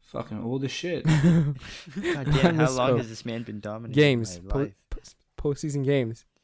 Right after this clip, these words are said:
Speaker 2: It feels like that, though, right? He feels like he's been here forever. And he's
Speaker 3: Mm-hmm.
Speaker 2: only been for, like, six,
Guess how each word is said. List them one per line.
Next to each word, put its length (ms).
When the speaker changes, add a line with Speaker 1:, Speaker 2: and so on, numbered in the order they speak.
Speaker 2:
It 120
feels 240
like 160
that, 200
though, 140
right? 260
He 120
feels 240
like 80
he's 140
been 160
here 100
forever. 800
And 120
he's 80
Speaker 3:
Mm-hmm. 80
Speaker 2:
only 80
been 140
for, 140
like, 160
six, 340